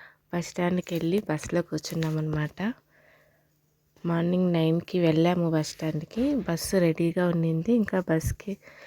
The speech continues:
కూర్చున్నాము. పెన్నా హోబిలము అనంతపురం నుంచి నలభై కిలోమీటర్ల దూరంలో ఉంటుంది. ఉరవకొండకు వెళ్ళే బస్సు ఎక్కాలి. ఉరవకొండకు వెళ్ళే బస్సు ఎక్కితే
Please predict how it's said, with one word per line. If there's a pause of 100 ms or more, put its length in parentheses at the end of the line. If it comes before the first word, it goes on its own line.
(340)
కూర్చున్నాము. (1500)
పెన్నా
హోబిలము (360)
అనంతపురం
నుంచి (100)
నలభై
కిలోమీటర్ల
దూరంలో
ఉంటుంది.
ఉరవకొండకు
వెళ్ళే
బస్సు
ఎక్కాలి. (420)
ఉరవకొండకు
వెళ్ళే
బస్సు
ఎక్కితే